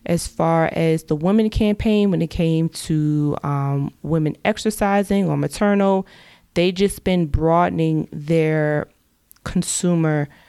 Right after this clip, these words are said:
audience a lot more versus when I was young, which was thirty-five years ago. So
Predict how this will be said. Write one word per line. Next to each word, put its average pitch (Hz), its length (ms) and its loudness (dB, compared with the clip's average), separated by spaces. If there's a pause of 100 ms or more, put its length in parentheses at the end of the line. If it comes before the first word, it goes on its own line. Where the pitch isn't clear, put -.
(580)
audience 165 520 2
a - 80 0
lot 156 380 0
more 160 460 2
versus 151 440 -2 (140)
when 156 340 0
I 156 280 -2
was 151 400 -2
young, 147 400 -2
which 139 180 -2
was 156 100 -8
thirty-five 143 520 -4
years 139 180 -2
ago. 147 200 -4
So 156 420 -4